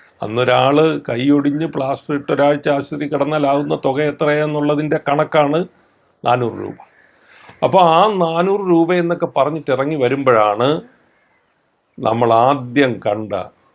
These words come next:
ശരത് സക്സേന എന്ന് പറയുന്ന ഇൻസ്പെക്ടറുടെ കൈ വെട്ടിയ വില്ലൻ കടന്നു വരികയും ഈ നിശ്ചലിൻ്റെയും ജോജിയുടെയും ജീവിതത്തിൽ ആ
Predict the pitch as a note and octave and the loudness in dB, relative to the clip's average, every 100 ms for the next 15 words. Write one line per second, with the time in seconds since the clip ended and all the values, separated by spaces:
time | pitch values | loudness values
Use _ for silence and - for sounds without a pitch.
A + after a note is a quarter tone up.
0 | _ - C3+ B2 C#3+ B2+ - - A2+ - | _ -8 -2 0 0 -4 -12 -6 -6 -6
1 | - A#2 A2 G#2+ G#2 G2+ G2+ G#2 G2+ A2 | -4 -2 -2 -6 -12 -10 -8 -8 -8 -8
2 | A2+ A#2+ - _ _ _ _ _ - C3 | -6 -6 -10 _ _ _ _ _ -6 -2
3 | F3 - F3+ - - C#3+ C3 - _ A#2+ | -2 0 -2 -2 -6 -4 -2 -4 _ -4
4 | B2+ D3 D3+ G#2+ A#2+ - - B2 A#2 A2+ | 0 0 -2 -6 -6 -8 -10 -6 -6 -8
5 | F#2+ A2 A#2 G2+ - - _ _ _ _ | -10 -6 -2 -2 -4 -18 _ _ _ _
6 | _ - A2 G#2+ A#2+ A#2+ G#2 G2+ G2 F#2+ | _ -8 -2 0 0 -2 -4 -6 -8 -8
7 | F2 _ _ _ _ - C3 B2 A#2+ A#2 | -10 _ _ _ _ -12 -6 -4 -2 -2
8 | B2+ C3 - E3 C#3 A2+ G#2+ G#2 G#2+ G2+ | -2 -4 0 0 0 -2 -4 -6 -12 -8
9 | A2 B2+ C#3 B2+ A#2 G#2+ G#2 - G#2+ A#2 | -4 -2 -2 -4 -6 -6 -10 -14 -10 -6
10 | A#2 A2 - G#2+ G#2+ B2 | -6 -8 -10 -8 -4 -2